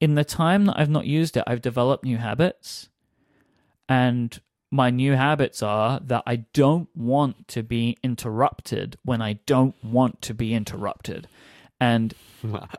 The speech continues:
Speaker 2: I can understand that very well, Mike.
Speaker 1: Exactly. And the Apple Watch inherently will do that. Like, I can put it in Do Not Disturb, right? But then, like, what's the point?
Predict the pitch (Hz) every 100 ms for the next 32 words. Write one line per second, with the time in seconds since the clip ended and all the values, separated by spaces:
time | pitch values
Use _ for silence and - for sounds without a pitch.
0 | - 120 131 95 82 - 90 90 101 107
1 | 117 143 147 73 69 107 135 156 104 -
2 | 98 147 147 151 160 170 185 143 123 110
3 | - - - - _ _ _ _ _ _
4 | _ _ _ _ _ 156 143 117 165 180
5 | 151 135 120 113 135 160 170 - 151 170
6 | 180 180 208 208 151 160 160 - 127 -
7 | 127 139 170 - 135 160 175 - 160 151
8 | 147 - - 127 - - - 120